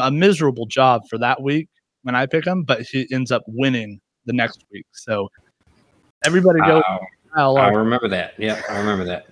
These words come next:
Speaker 1: <laughs> My
Speaker 2: I still have
Speaker 1: goodness.
Speaker 2: two picks for Kyle Larson.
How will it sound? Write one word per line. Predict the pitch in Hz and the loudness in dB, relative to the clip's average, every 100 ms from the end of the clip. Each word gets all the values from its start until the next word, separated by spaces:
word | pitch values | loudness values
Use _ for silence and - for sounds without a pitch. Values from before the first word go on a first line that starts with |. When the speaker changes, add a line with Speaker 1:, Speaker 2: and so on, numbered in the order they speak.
| _ | _
Speaker 1:
<laughs> | - - - _ _ _ _ _ - - - _ _ _ | -2 -2 -4 _ _ _ _ _ -20 -20 -20 _ _ _
My | - 120 | -2 0
Speaker 2:
I | |
still | 170 - 120 | 0 0 0
have | 139 180 | 2 0
Speaker 1:
goodness. | |
Speaker 2:
two | 139 104 | -2 -2
picks | 110 92 | -4 -6
for | 98 | -8
Kyle | 90 98 92 | 0 0 0
Larson. | 90 82 80 | -4 -8 -16